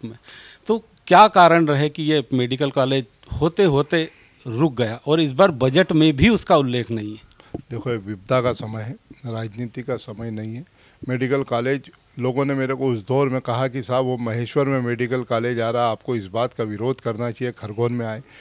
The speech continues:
Speaker 2: मैं कहा, "कोई दे रहा और कोई ले रहा है, लेने वाला।" आज हमारी एक सौ चालीस किलोमीटर दूर इंदौर मेडिकल कॉलेज से दूरी है, खंडवा मेडिकल कॉलेज से हमारी नब्बे किलोमीटर दूरी है।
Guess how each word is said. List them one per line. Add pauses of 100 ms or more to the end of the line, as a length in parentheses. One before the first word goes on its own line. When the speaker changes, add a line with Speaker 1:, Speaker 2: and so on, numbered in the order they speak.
(280)
Speaker 2:
मैं
कहा,
"कोई
दे
रहा
और
कोई
ले
रहा
है, (380)
लेने
वाला।"
आज
हमारी
एक
सौ
चालीस
किलोमीटर
दूर (160)
इंदौर
मेडिकल
कॉलेज
से
दूरी
है, (640)
खंडवा
मेडिकल
कॉलेज
से
हमारी
नब्बे
किलोमीटर
दूरी
है।